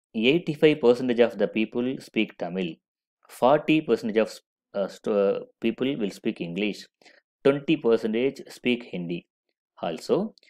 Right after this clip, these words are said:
thirty-two percentage speak Tamil and English, thirteen percentage speak Tamil and Hindi, and ten percentage speak English and Hindi. Find the percentage of people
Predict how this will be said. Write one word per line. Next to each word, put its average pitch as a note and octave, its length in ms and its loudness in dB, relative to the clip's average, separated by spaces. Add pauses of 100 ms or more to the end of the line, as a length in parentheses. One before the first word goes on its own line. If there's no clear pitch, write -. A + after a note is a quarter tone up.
(240)
thirty-two D3+ 440 4
percentage A#2 640 -2 (120)
speak B2 420 -2
Tamil G#2 280 0
and F2+ 140 0
English, G#2+ 480 -4 (440)
thirteen C#3+ 460 8
percentage A2 540 0
speak - 400 -4
Tamil G2+ 320 0
and F#2+ 140 -2
Hindi, C3 500 -4 (400)
and G2+ 400 0 (200)
ten E3+ 260 4
percentage G#2+ 640 -2
speak B2+ 460 -6
English G2+ 520 -6
and F#3+ 200 -6
Hindi. - 420 -10 (580)
Find F#3 380 0
the G#2+ 480 0 (100)
percentage C#3 480 -2
of F#2 240 0
people C3 400 -6